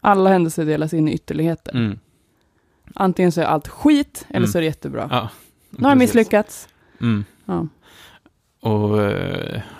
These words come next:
Speaker 2: alltså, svartvitt tänkande kan ju jag väldigt, eh, starkt, eh,
Speaker 1: Mm.
Speaker 2: identifiera mig med. Jag brukar ju säga, det här är ju en av de få saker, eller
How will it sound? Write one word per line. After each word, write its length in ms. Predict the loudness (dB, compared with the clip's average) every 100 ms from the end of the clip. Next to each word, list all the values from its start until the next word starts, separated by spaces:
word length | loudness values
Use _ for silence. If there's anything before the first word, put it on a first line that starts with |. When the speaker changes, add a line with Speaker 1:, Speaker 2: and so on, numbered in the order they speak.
| -4
Speaker 2:
alltså, 280 | 0 2 0
svartvitt 500 | 2 0 0 -6 0
tänkande 520 | 0 2 2 0 0
kan 220 | 0 2
ju 60 | 4
jag 300 | 4 4 2
väldigt, 540 | 2 2 -2 _ -8
eh, 180 | -4 -4
starkt, 720 | -4 -4 -6 -8 -16 -20 -20 _ _ _ _
eh, 180 | -4 -2 -4
Speaker 1:
Mm. 100 | -4
Speaker 2:
identifiera 580 | -4 -4 -2 -2 -2 -2
mig 140 | -6
med. 180 | -6 -8 -12 _ _ _ _
Jag 200 | 0 2
brukar 240 | 2 0 0
ju 60 |
säga, 520 | 2 2 4 2 0 -4
det 180 | -4 2
här 160 | 4
är 80 | 4
ju 160 | 2 2
en 200 | 2 0
av 80 | -2
de 100 | -2
få 240 | -2 -2
saker, 380 | -2 -4 -2 -4
eller 260 | -4 -4